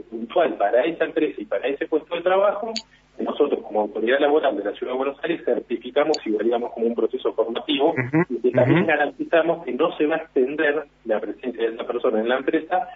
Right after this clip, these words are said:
Speaker 1: más allá del plazo de ese proceso formativo, teniendo la obligación luego de contratar al menos la empresa un veinte por ciento de las personas que se hayan formado ahí.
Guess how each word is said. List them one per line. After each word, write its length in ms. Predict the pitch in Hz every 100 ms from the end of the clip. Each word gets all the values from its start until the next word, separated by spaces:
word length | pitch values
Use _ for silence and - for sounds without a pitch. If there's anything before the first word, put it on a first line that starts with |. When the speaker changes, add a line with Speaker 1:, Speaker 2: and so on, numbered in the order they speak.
| _ 143
Speaker 1:
más 200 | 147 147
allá 240 | 143 139
del 200 | 139 113
plazo 300 | - 131 131
de 80 | 110
ese 100 | 117
proceso 400 | 101 - 110 107
formativo, 540 | - 98 98 - - - _ - _
teniendo 340 | 110 120 127 131
la 80 |
obligación 520 | 131 135 135 131 160 156
luego 300 | 156 160 165
de 100 | 127
contratar 580 | - 110 110 127 135 -
al 240 | 180 185 170
menos 340 | 165 175 175 - _ _ -
la 120 | -
empresa 340 | 107 131 135 156
un 180 | 131 -
veinte 280 | 160 - 151
por 180 | -
ciento 240 | - 139 156
de 60 |
las 160 | 117 -
personas 560 | 110 - 127 135 143 - _ _ _ 110
que 160 | 95
se 100 | 123
hayan 560 | 110 123 113 110 104 -
formado 520 | 107 104 107 104 104
ahí. 200 | 98